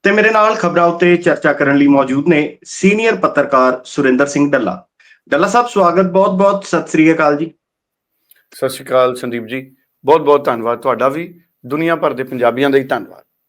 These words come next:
Speaker 1: ਡੱਲਾ ਸਾਹਿਬ, ਸਭ ਤੋਂ ਪਹਿਲਾਂ ਤੇ ਤੁਹਾਡੀ ਟਿੱਪਣੀ ਚਾਹੁੰਦੇ ਹਾਂ ਬਿਕਰਮਜੀਤ ਸਿੰਘ ਮਾਮਲੇ ਦੇ ਵਿੱਚ। ਵਿਜੀਲੈਂਸ ਨੇ ਉਹਨਾਂ ਨੂੰ ਡਿਟੇਨ ਕੀਤਾ ਹੋਇਆ, ਉਹਨਾਂ ਦੀ ਹਿਰਾਸਤ ਦੇ ਵਿੱਚ ਹੈ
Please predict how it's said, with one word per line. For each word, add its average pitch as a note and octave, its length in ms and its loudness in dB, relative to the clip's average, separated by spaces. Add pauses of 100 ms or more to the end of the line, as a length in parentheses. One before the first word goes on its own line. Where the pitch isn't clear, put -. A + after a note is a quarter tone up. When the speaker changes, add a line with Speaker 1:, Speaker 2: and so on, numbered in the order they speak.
(1300)
Speaker 1:
ਡੱਲਾ F#3+ 160 0
ਸਾਹਿਬ, C#4 220 0
ਸਭ C4 160 0
ਤੋਂ C#4+ 260 2
ਪਹਿਲਾਂ B3+ 280 2
ਤੇ C4 120 0
ਤੁਹਾਡੀ A3+ 280 2
ਟਿੱਪਣੀ G#3 400 0
ਚਾਹੁੰਦੇ G#3 360 2
ਹਾਂ G#3 200 4
ਬਿਕਰਮਜੀਤ F#3 580 2
ਸਿੰਘ G3 180 -2
ਮਾਮਲੇ D#3 380 4
ਦੇ F3 100 2
ਵਿੱਚ। E3 420 -2 (640)
ਵਿਜੀਲੈਂਸ F#3+ 380 2
ਨੇ F3+ 120 4
ਉਹਨਾਂ F3 200 4
ਨੂੰ E3 160 6
ਡਿਟੇਨ D3+ 340 2
ਕੀਤਾ E3+ 320 2
ਹੋਇਆ, D#3 320 2
ਉਹਨਾਂ D3+ 340 0
ਦੀ D3 160 0
ਹਿਰਾਸਤ C3 360 0
ਦੇ E3 120 2
ਵਿੱਚ D#3+ 260 0
ਹੈ C#3+ 220 0